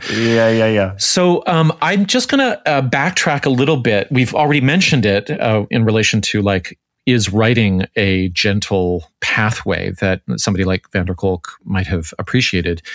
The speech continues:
Speaker 2: Um, for Bass and Davis, writing is part of somatic truth-seeking. And,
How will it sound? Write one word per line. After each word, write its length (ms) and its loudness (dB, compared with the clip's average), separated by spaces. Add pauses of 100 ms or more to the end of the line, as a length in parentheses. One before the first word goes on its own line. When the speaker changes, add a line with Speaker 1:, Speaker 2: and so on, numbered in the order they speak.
(460)
Speaker 2:
Um, 380 2 (640)
for 540 2
Bass 420 2
and 180 0
Davis, 480 0
writing 680 2 (280)
is 340 2
part 500 0
of 360 0
somatic 560 0
truth-seeking. 720 -6 (360)
And, 280 0